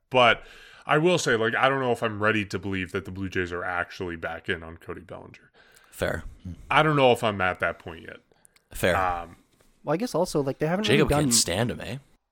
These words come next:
Speaker 3: Ooh, Bel-, no, no, no. I want, like, <laughs> I would be happy. I just, I don't know if
Speaker 2: I get it. I know what you
Speaker 3: right
Speaker 2: mean.
Speaker 3: now it makes sense. If this was back when, when
Speaker 1: But what
Speaker 3: the, the, the
Speaker 1: alternative is there?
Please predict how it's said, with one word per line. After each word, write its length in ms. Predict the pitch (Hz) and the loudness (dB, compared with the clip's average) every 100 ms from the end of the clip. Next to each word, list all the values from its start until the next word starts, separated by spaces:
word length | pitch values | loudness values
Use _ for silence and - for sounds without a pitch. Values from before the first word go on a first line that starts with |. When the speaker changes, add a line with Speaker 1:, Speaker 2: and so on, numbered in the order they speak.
| _ _ _ _ - - 185 | _ _ _ _ -18 -8 -2
Speaker 3:
Ooh, 100 | 185 | 0
Bel-, 200 | 120 208 | 2 6
no, 100 | 339 | 10
no, 100 | 349 | 10
no. 120 | 220 | 10
I 100 | 170 | 6
want, 300 | 147 180 254 | 6 6 6
like, 120 | 220 - - | 4 2 -10
<laughs> 180 | - - | -10 6
I 80 | 254 | 8
would 160 | 311 | 10
be 140 | 269 180 | 8 4
happy. 500 | 120 180 262 143 131 | 4 4 4 -4 0
I 120 | 185 | 2
just, 240 | 196 247 - | 2 -2 0
I 100 | 175 | 0
don't 300 | 156 214 233 | 4 2 2
know 180 | 214 214 | 2 4
if 200 | 175 - - - _ | 2 -4 -18 -20 _
Speaker 2:
I 160 | 113 123 | 4 4
get 220 | 104 82 | 4 2
it. 40 | |
I 100 | 87 | 2
know 80 | 98 | 2
what 80 | 87 | 2
you 40 | |
Speaker 3:
right 200 | 151 196 | 8 8
Speaker 2:
mean. 80 | 196 | 8
Speaker 3:
now 360 | 160 170 127 123 | 6 6 4 2
it 120 | 147 | 2
makes 220 | 147 135 | 0 0
sense. 220 | - 131 | -4 -6
If 80 | 160 | -4
this 180 | - 220 | -4 0
was 160 | 247 151 | 0 4
back 260 | 147 170 - | 4 2 0
when, 540 | 156 156 143 135 139 | 2 2 2 -4 -6
when 200 | 156 151 | -2 0
Speaker 1:
But 120 | 151 | 0
what 200 | 175 180 | 0 0
Speaker 3:
the, 0 | |
the, 0 | |
the 60 | 180 | 0
Speaker 1:
alternative 720 | 165 160 175 180 175 135 98 | 0 -2 -2 0 0 -2 -4
is 200 | 92 85 | -8 -12
there? 280 | - - - | -16 -14 -12